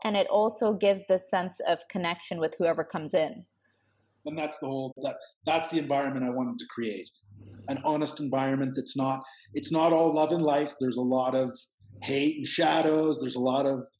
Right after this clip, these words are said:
Speaker 2: you know, there's a lot of darkness. So let's look at that too. It's not that there's not love and light, but it's like, it's, there's no finish line to this. And people say, "Oh, I'm, you know, I just wanna heal." It's like,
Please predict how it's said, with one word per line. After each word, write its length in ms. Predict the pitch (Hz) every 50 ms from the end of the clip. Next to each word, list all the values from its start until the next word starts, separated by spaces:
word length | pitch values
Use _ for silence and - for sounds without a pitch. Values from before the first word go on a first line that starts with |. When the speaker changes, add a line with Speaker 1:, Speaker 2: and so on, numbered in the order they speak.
| - - - - -
Speaker 2:
you 40 | 131
know, 60 | 131
there's 140 | 127 127 123
a 40 | 127
lot 140 | 127 131 151
of 100 | 156 151
darkness. 520 | 160 160 151 151 151 - 147 147 - -
So 60 | 120
let's 180 | 120 120 120 123
look 120 | 131 -
at 60 | 175 160 -
that 220 | 160 151 160 160 - - - - - _ _ -
too. 280 | 151 151 147 147 147 147 - - - _ 101
It's 80 | 107 120
not 160 | 143 143 147
that 160 | 170 165 -
there's 140 | - 180 156
not 200 | 170 170 170 165
love 200 | 156 156 151 147
and 100 | 151 151
light, 220 | 151 147 143 135 - _ _ -
but 100 | - 135 131
it's 140 | 127 -
like, 140 | 131 123 120 - - - - _ _ - - 151
it's, 180 | - - - _
there's 180 | - 151 139 147
no 160 | 160 165 165 165
finish 420 | - - 180 170 175 156 - -
line 320 | 135 123 117 110 107 104
to 100 | 107 -
this. 320 | 104 - - - - - - - - - - -
And 140 | 139 139
people 180 | 135 175 202 156
say, 140 | - - 156
"Oh, 140 | 165 175 165
I'm, 180 | 165 160 156
you 80 | 143 147
know, 80 | 139
I 40 | 143
just 180 | 147 160 156 143
wanna 160 | 143 131 120
heal." 340 | - - - 185 175 147 127
It's 120 | - - 160
like, 100 | 131